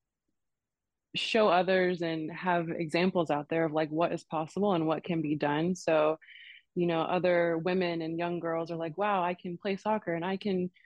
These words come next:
do these things outside of soccer too. Like, I can do all the things because I am all of the things." And I think that's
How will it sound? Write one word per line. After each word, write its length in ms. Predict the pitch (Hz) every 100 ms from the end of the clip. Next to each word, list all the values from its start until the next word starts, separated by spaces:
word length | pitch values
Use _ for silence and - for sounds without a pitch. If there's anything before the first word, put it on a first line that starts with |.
| _ -
do 120 | 208
these 200 | 202 190
things 180 | 190 185
outside 360 | 185 - 214
of 100 | 214
soccer 280 | 190 185 185
too. 220 | - 220
Like, 160 | 185 170
I 140 | 185
can 180 | 214 196
do 140 | 180 170
all 160 | 202
the 100 | 214
things 280 | - 151 151
because 280 | 175 - 160
I 80 | 156
am 260 | 165 160 165
all 240 | 151 151
of 100 | 143
the 100 | 151 -
things." 380 | 160 139 151
And 80 | 160
I 120 | 151 160
think 180 | 170 165
that's 300 | 156 -